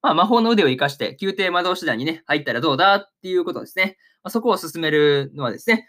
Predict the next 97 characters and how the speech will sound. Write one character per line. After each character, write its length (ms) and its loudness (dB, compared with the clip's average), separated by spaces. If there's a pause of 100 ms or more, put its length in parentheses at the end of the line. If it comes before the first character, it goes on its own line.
(140)
ナ 120 2
イ 80 0
ス 100 -2
ア 80 4
イ 60 0
デ 80 2
ア 60 2
だ 100 -2
な 120 4
っ 140 -6 (100)
て 80 -4
い 40 2
う 60 2
ふ 80 -6
う 100 -4
に 120 -6
思 160 -8
っ 40 -18
た 100 -2
り 60 0
し 80 -8
ま 100 0
し 80 -10
た。 260 -4 (560)
確 180 -4
か 100 -2
に 100 -6
そ 140 -2
う 20 0
よ 60 -4
ね。 200 -8 (200)
う 100 -8
ん、 60 -6
聖 160 2
女 100 0
じ 60 -2
ゃ 20 0
な-、 220 -2
聖 240 4
女 100 2
じ 80 0
ゃ 40 -2
な 120 0
い 60 -4
に 120 -8
せ 100 -2
よ、 300 6
ま 100 4
あ、 140 0 (200)
十 200 -2
分 120 2
に 80 0
こ 100 -2
の 80 -4
魔 100 4
法 140 4
の 100 -2
技 120 -8
術 220 -10
が 100 -10
高 220 -4
か 80 -2
っ 120 -6
た 80 -6
わ 100 -2
け 80 -10
で 100 -12
す 80 -20
か 80 -2
ら、 240 0 (180)
確 180 -2
か 100 0
に、 180 -8
う 60 -10
ん、 180 -8
宮 140 -2
廷 140 2
魔 120 2
導 160 2
士 60 -14
団 120 2
に 80 -4
入 180 0
る 80 4
っ 40 0
て 220 -10
い 60 0
う 20 2
の 80 0
は、 160 -4
ま 220 2
あ、 40 -20
明 260 4
暗 100 2
だ 80 -4
な 120 4
っ 160 -8